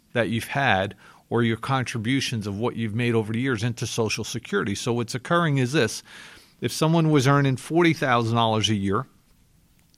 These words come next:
their retirement benefits are gonna be less than someone that was earning a hundred thousand dollars a year, because their average earnings were different,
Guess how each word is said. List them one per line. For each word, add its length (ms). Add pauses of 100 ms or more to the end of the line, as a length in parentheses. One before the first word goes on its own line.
(120)
their 280
retirement 640
benefits 600 (380)
are 160
gonna 160
be 140
less 340
than 140
someone 360
that 100
was 180
earning 220
a 40
hundred 460
thousand 360
dollars 300
a 60
year, 180 (320)
because 480 (200)
their 300
average 440
earnings 680 (180)
were 200
different, 580